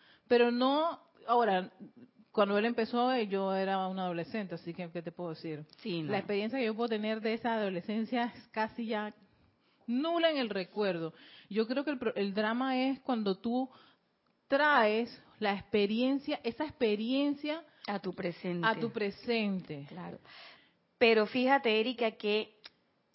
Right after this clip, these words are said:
Speaker 1: Incluso las cosas buenas, porque yo,
Speaker 2: Que
Speaker 1: yo
Speaker 2: claro.
Speaker 1: también, yo también comprendo la parte, imagínate tú,
Speaker 2: Y es, es,
Speaker 1: de, de
Speaker 2: es
Speaker 1: un ser tan espectacular para mí, pero yo tuve que, yo tuve que aprender a dejar ir, porque yo tuve tantos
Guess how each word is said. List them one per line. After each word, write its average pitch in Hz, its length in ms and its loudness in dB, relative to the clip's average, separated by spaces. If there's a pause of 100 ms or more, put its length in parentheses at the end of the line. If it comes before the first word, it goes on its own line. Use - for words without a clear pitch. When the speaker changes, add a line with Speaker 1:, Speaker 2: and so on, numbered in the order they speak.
(340)
Speaker 1:
Incluso 240 360 0
las 311 160 0
cosas 269 240 0
buenas, 233 720 2
porque 233 220 0
yo, 240 60 4
Speaker 2:
Que 233 180 4
Speaker 1:
yo 233 60 -2
Speaker 2:
claro. 233 440 8
Speaker 1:
también, 226 280 8
yo 226 60 -2
también 277 220 4
comprendo 294 420 2
la 254 160 2
parte, 220 440 2
imagínate 208 420 -4
tú, 226 460 -2
Speaker 2:
Y 185 180 -2
es, 190 100 0 (100)
es, 202 160 2
Speaker 1:
de, 220 100 6
de 220 160 6
Speaker 2:
es 226 60 6
Speaker 1:
un 220 120 2
ser 247 220 2
tan 262 180 0
espectacular 202 600 -2
para 240 160 2
mí, 220 120 0
pero 262 140 -2
yo 220 180 0 (180)
tuve 240 160 0
que, 262 220 0 (180)
yo 202 140 2
tuve 277 160 0
que 330 60 -4
aprender 208 340 -2
a 285 80 0
dejar 214 540 -2 (200)
ir, 311 420 0
porque 214 280 -2
yo 208 80 -4
tuve 254 160 -8
tantos 269 360 -4